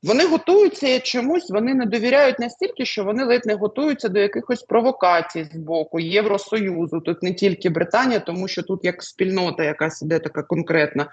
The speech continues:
Можливо, в Британії знаходяться всі, е, дані з усього Євросоюзу. Я не знаю просто, як там ві-, все перебуває. Я жінка з картами, нагадую.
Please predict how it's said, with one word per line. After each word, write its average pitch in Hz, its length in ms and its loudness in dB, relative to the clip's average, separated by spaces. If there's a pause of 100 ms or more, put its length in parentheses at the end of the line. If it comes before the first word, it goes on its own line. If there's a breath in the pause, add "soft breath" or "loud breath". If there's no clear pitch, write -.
(260 loud breath)
Можливо, 208 400 4
в 175 60 0
Британії 196 580 0
знаходяться 175 640 -4
всі, 285 460 2 (340 loud breath)
е, 170 140 4
дані 170 640 0
з 151 80 -10
усього 196 520 0
Євросоюзу. 170 840 -2
Я 156 160 0
не 160 160 0
знаю 143 360 0
просто, 139 380 0
як 143 280 0
там 143 260 0
ві-, 135 140 -4
все - 520 0
перебуває. 160 680 2
Я 151 320 -2 (200)
жінка 165 360 -6
з 165 60 -14
картами, 131 500 -4
нагадую. 131 580 -6